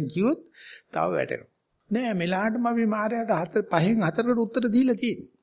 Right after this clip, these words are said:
පරියන්කේ ඉන්නකොට පහෙන් හතරට උත්තර දී-, තමයි දෙකයි තියෙන්නේ. සියයට විස්සයි ඉතුරුලා තියෙන්නේ. මේ බව දන්නවනම් අපි කොච්චර භාවනා හිත ඉඳ-, යොදයිද? දවසේ කොච්චර වෙලාවක් වාඩි වෙලා පැත්තකටලා ඉඳීද? කෙරුවොත්, දැඟලුවොත් පව්.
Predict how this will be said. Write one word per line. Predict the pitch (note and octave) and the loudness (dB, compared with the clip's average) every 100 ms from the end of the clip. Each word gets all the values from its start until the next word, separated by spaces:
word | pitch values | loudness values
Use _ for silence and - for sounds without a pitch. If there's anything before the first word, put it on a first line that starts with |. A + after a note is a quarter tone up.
| _ _ _ | _ _ _
පරියන්කේ | A2+ A#2 C3 C3 D#3 | -2 2 2 2 0
ඉන්නකොට | C3 C3+ F3 G3 G#3+ | 2 0 2 2 2
පහෙන් | E3 G3+ E3 | 2 2 2
හතරට | E3+ A#3 B3 | 0 0 0
උත්තර | - G#3+ | 0 0
දී-, | F#3+ C#3 | 0 0
තමයි | E3 F#3+ D#3 - | 0 0 -4 -2
දෙකයි | C#3 D3+ G3+ | -2 0 0
තියෙන්නේ. | F#3+ D3+ D3+ - _ | -2 -6 -12 -14 _
සියයට | D#3 E3 | -4 -2
විස්සයි | D#3 D3+ G3+ F#3+ | -2 0 2 2
ඉතුරුලා | E3+ C3+ G#2+ | 2 -2 -2
තියෙන්නේ. | G#2 G#2 _ _ _ - | -8 -12 _ _ _ -4
මේ | D3 D3+ | -2 0
බව | C#3+ C#3+ | 0 2
දන්නවනම් | B2+ B2 E3+ F3+ D3 C#3 | 2 2 2 2 0 -2
අපි | C#3 | -4
කොච්චර | D#3 E3+ - - A#3+ | -4 -6 -4 -4 -2
භාවනා | F3+ D#3 D#3+ D3+ E3 | -2 -2 -2 -2 -2
හිත | C3+ - | -4 -2
ඉඳ-, | C#3 C#3 D#3 E3 | -4 -4 -6 -2
යොදයිද? | C#3+ C3 A2 G2+ - _ _ _ - | 0 0 -2 -4 -14 _ _ _ 0
දවසේ | D3 D#3+ F3 | 2 2 0
කොච්චර | D#3 - B3 B3 | -2 -2 0 2
වෙලාවක් | D#3+ A#2+ A2+ C#3 - - _ _ _ D3 | 2 2 0 -2 -4 -12 _ _ _ -2
වාඩි | B2+ C3+ | 0 0
වෙලා | C3 E3+ | 0 0
පැත්තකටලා | D#3 B2+ - D3+ D3+ D3+ | -2 -4 -4 -4 -4 -4
ඉඳීද? | B2 C3 G3 C3 A2 F#3+ G#4+ _ | -2 -2 -2 -2 -4 -6 -10 _
කෙරුවොත්, | - C#3+ D#3+ D3+ C#3 G#3 - D#3 | -4 -2 0 0 2 2 2 -4
දැඟලුවොත් | C3+ C#3+ D#3 D3 E3+ B3+ - | -4 -2 0 4 4 4 0
පව්. | - | -6